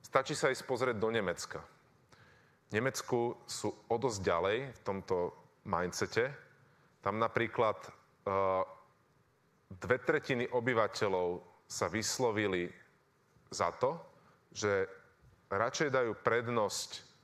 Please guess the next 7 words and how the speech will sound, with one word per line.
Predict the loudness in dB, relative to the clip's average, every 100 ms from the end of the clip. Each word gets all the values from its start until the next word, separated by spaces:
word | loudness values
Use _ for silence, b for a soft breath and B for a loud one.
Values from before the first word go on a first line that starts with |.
| _
riešeniu | 0 2 2 2 2 2 2 0 -6 -18 _ _ _ _ _ -6
ekologických | -2 2 2 0 -2 -2 -2
problémov, | 0 0 2 0 0 -4 -6
špecificky | -2 -2 -2 -4 -4 -4
teda | 0 0
klimatickej | 0 0 0 0 -4 -2 -2 0
krízy, | 0 0 0 0 -2